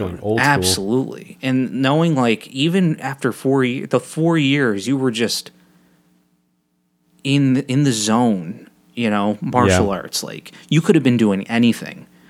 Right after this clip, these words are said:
Speaker 2: in those four years. And mind you, I mean, yeah, he wasn't doing that twenty-four seven, but I feel like he's a more genuine fighter compared to someone like, again,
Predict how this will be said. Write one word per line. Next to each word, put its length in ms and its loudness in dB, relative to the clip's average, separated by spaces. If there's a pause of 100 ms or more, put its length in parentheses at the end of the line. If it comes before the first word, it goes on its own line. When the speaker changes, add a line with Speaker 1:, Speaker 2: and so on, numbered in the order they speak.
(560)
Speaker 2:
in 160 2
those 180 2
four 260 0
years. 540 -6 (520)
And 220 0
mind 320 2
you, 120 0
I 120 2
mean, 140 0
yeah, 160 2
he 160 0
wasn't 360 0
doing 220 0
that 140 0
twenty-four 480 -2
seven, 600 0 (800)
but 140 0
I 100 2
feel 220 -2
like 200 0
he's 300 0
a 60 2
more 300 2
genuine 500 2
fighter 460 0
compared 440 -4
to 80 -6
someone 400 0
like, 420 -8 (1080)
again, 680 2